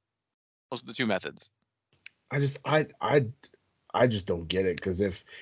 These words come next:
Speaker 2: it's like when that woman tried to get Butters to kill her husband or whatever, and then she's like, "I'll do it myself,"
Speaker 1: Oh,
Speaker 2: and
Speaker 1: yeah.
Speaker 2: she had a, she had a bear do it.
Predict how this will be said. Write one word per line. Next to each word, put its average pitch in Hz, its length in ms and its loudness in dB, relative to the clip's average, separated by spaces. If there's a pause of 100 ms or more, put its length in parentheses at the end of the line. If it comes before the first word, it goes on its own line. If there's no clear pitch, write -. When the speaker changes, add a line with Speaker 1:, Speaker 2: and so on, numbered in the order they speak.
Speaker 2:
it's 117 100 6
like 170 120 10
when 139 300 8
that 120 320 4
woman 127 300 6
tried 120 160 2
to 110 60 4
get 101 180 2
Butters 104 360 2
to 87 80 -8
kill 98 220 0
her 90 120 2
husband 95 280 2
or 104 60 6
whatever, 107 380 4 (520)
and 95 100 2
then 87 60 4
she's 101 160 0
like, 90 80 4
"I'll 113 80 0
do 156 120 8
it - 20 8
myself," 143 340 8
Speaker 1:
Oh, 147 40 6
Speaker 2:
and - 60 4
Speaker 1:
yeah. 107 40 2
Speaker 2:
she 101 80 2
had 95 80 6
a, 98 120 0
she 120 120 6
had 101 60 10
a 85 80 2
bear 101 260 8
do 107 200 10
it. 123 140 4